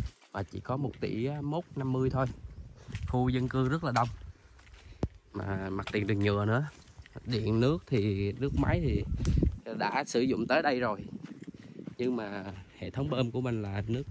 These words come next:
à, giếng anh chị. À. Đây, đất mình sẽ dài lui tới đây anh chị ha. Đây, ranh của mình là từ đây ha.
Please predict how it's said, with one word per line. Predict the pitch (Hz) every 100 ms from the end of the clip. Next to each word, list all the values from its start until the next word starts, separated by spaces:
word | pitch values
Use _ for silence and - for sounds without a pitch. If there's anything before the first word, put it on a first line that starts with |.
| -
à, | 135 135 135
giếng | 131 139 165
anh | 139
chị. | 101 - - - - - _ - - - - - - -
À. | - - - - - - - - - - - - - - - - - -
Đây, | - - -
đất | 135 135
mình | 127 104
sẽ | 98 98 101 117 147
dài | 120 113
lui | 107 123
tới | 135
đây | 147
anh | 123
chị | 117 117
ha. | 139 120 - - _ - - - - - -
Đây, | 107 110 101 98 - -
ranh | 107 110
của | 101
mình | 110 104
là | 98
từ | - 98
đây | 104 107
ha. | 120